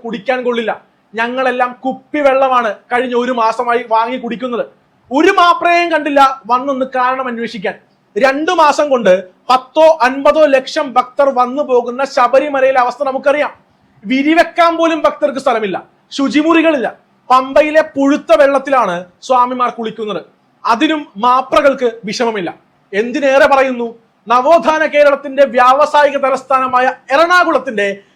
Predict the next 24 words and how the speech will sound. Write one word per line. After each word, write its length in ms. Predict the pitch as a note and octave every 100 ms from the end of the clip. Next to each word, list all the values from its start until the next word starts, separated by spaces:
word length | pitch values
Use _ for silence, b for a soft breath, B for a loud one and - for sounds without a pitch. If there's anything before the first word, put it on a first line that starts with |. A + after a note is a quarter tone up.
| -
ഹൃദയഭാഗത്ത് 800 | D4+ D4+ F4+ F4 C#4 B3 - G#3+ G#3 - _ -
പുഴുത്തു 460 | D4 D#4 E4 - F4 D#4
നാറിക്കിടക്കുന്ന 800 | D#4 E4+ F4 D#4 C#4+ C#4+ B3+ B3+ B3+
പത്തോ 360 | C#4 C4 - D#4 C4+ B3+
ഇരുപതോ 300 | C#4 D4+ D4+ C4+
കിലോമീറ്റർ 500 | C4 D4 D#4+ C4+ A3+ F#3 _ _ _ C#4+
പേരണ്ടൂർ 460 | D#4 F4 F4+ E4 E4
കനാലിന്റെ 380 | C#4+ C#4 C4+ C#4 C4+
കാര്യം 260 | C4 D4 C4+
ഒന്ന് 100 | B3+
നോക്കൂ. 200 | B3 B3 B3 _ _ _ - C#4+
ഇന്നും 280 | E4+ F4+ D#4 - _ A3+ C#4
മഴയൊന്ന് 460 | D#4 F4 E4+ D#4 D4+
നന്നായി 340 | D4 D#4 D4+ D4+
പെയ്താൽ 300 | C#4+ C4+ A#3+ - _ _
പേരണ്ടൂർ 420 | C4 C#4+ D#4 D4 D4+
കനാലിലെ 380 | C#4+ C#4 C4+ C4+ C4+
പുഴുത്ത 360 | C4+ C4+ - E4 C#4
വെള്ളമാണ് 440 | B3+ C4+ A#3 F#3+ F3 _ _ B3
ഇവിടെ 220 | C#4 C#4 C4+ A#3
ഓരോ 340 | B3 C#4 D#4 D#4+ D4
വീടിന്റെ 280 | C4+ C4 B3
മുറ്റത്തും 320 | G#3 A3+ A#3+
എത്തുന്നത്. 280 | A3+ A3 G3+